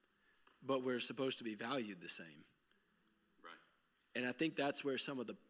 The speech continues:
Speaker 1: politics get really hard to talk about. And not, not, I'm not even saying agree on. We don't have to agree on it all, but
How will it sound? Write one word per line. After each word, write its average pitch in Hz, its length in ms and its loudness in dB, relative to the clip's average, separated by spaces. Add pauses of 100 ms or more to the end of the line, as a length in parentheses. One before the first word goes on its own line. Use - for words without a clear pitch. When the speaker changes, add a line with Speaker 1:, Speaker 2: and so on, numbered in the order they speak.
(600)
Speaker 1:
politics 127 640 0
get 110 200 -2
really 117 340 -4
hard 110 400 -6
to 104 140 -6 (840)
talk 110 260 -6
about. 95 300 -8 (380)
And 139 80 0
not, 175 200 4
not, 160 140 4
I'm 175 100 2
not 165 100 2
even 139 100 0
saying 123 180 -2
agree 120 340 -2
on. 85 300 -10 (480)
We 147 80 2
don't 139 100 0
have 147 160 2
to 117 100 -2
agree 107 320 -2
on 90 240 -6
it 90 80 -12
all, 90 300 -10 (640)
but 113 200 -2